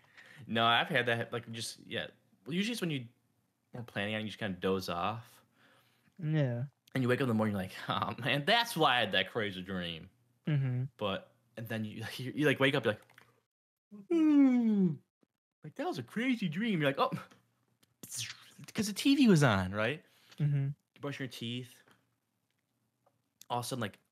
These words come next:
Speaker 1: blood starts dripping. You're like,
Speaker 2: Hmm.
Speaker 1: like, "Huh?"
Speaker 2: What the?
Speaker 1: You realize you're still in the dream.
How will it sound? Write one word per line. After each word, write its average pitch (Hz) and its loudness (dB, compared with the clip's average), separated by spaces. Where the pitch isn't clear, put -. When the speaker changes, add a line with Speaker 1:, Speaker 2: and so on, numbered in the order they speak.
Speaker 1:
blood 113 -8
starts 104 -10
dripping. 95 -12
You're 92 -16
like, 90 -18
Speaker 2:
Hmm. 160 -10
Speaker 1:
like, 110 -18
"Huh?" 123 -12
Speaker 2:
What 170 -6
the? 127 -8
Speaker 1:
You 135 -10
realize 135 -4
you're 123 -4
still 147 4
in 160 8
the 160 8
dream. 135 8